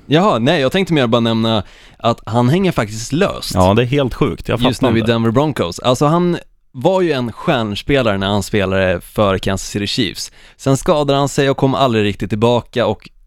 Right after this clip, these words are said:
Speaker 1: nu är det så att det är inte många som vet exakt hur bra Jamal Charles faktiskt är.
Speaker 2: Nej.
Speaker 1: Och det är därav också som han hänger löst. Han är jäkligt mycket av ett wildcard, han är dock ett stort namn. Och jag
Speaker 2: Ja.
Speaker 1: tror det är därför Denver Broncos valde att plocka in honom.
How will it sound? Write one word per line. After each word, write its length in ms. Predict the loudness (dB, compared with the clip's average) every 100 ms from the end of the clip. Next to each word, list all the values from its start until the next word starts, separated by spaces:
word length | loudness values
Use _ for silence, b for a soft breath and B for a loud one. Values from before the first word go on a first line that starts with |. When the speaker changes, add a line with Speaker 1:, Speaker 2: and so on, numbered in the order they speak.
| -4
Speaker 1:
nu 320 | 2 4 4
är 60 | 2
det 80 | 0
så 180 | 2
att 160 | 0 -2 -12 -10
det 120 | -4
är 20 |
inte 160 | -2 0
många 220 | 0 0
som 160 | -2 0
vet 240 | 0 -2
exakt 360 | -4 -4 -4 -4
hur 60 |
bra 200 | -2 -2
Jamal 360 | -2 -4 -4 -4
Charles 340 | -4 -6 -8
faktiskt 340 | -12 -14 -14 -8
är. 300 | -8 -8 -4
Speaker 2:
Nej. 340 | 2 2 2 -2
Speaker 1:
Och 160 | -4 0
det 60 | 0
är 40 |
därav 420 | 2 2 2 0
också 240 | -2 -4 -6
som 120 | -2
han 120 | -2
hänger 180 | 0 2
löst. 420 | 2 0 -6 -16 b b
Han 180 | -2 2
är 220 | 2 2 -2
jäkligt 380 | 0 0 0 -2
mycket 200 | -2 -2
av 100 | -4
ett 80 | 0
wildcard, 480 | 0 0 -2 -2 0
han 120 | -2
är 120 | -2
dock 300 | -2 -4 -4
ett 100 | -12
stort 260 | -8 -6 -2
namn. 480 | 0 -2 -6 -16 -20 b b
Och 200 | b 0
jag 40 | 2
Speaker 2:
Ja. 40 |
Speaker 1:
tror 120 | 4
det 80 | 2
är 40 |
därför 340 | 2 0 0 0
Denver 240 | 2 2
Broncos 420 | 2 0 0 -2
valde 380 | 0 2 0 -2
att 100 | -4
plocka 220 | -4 -2
in 220 | 0 2 2
honom. 380 | 0 -4 -12